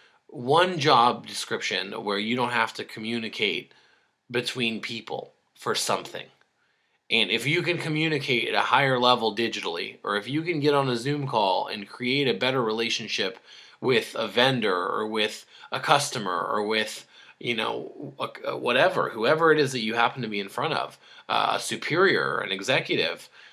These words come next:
you know, it's a win. So I agree with you. I think it's a book that, of all the books that we've read, this is probably one of the books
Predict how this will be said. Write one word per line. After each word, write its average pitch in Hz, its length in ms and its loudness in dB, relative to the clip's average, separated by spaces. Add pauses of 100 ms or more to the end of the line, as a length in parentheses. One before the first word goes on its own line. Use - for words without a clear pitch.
(140)
you 117 140 -2
know, 123 260 -2
it's - 280 -2
a 135 60 4
win. 90 320 -4 (580)
So 117 320 4
I 127 160 4
agree 131 280 2
with 117 200 -2
you. 82 100 -8
I 95 100 -2
think 104 160 0
it's 110 140 -6
a 107 40 -4
book 135 420 -4 (120)
that, 123 380 -2 (320)
of 190 220 8
all 175 240 10
the 180 80 2
books 175 300 2
that 160 100 -2
we've 147 240 0
read, 143 380 4
this 139 180 -4
is 139 180 -4
probably 156 640 4
one 123 340 2
of 123 200 -2
the 123 400 0 (580)
books 127 760 -2